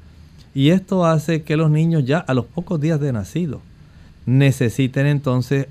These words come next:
ordenársele esta cifra sanguínea de amoníaco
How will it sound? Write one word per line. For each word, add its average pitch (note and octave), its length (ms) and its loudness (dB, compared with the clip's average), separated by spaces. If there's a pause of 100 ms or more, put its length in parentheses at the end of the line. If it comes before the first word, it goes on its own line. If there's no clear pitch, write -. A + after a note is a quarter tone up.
ordenársele B2 1120 0 (100)
esta C3+ 1080 -2
cifra C#3 680 0
sanguínea B2+ 920 0
de A2+ 200 -2
amoníaco C3 680 -2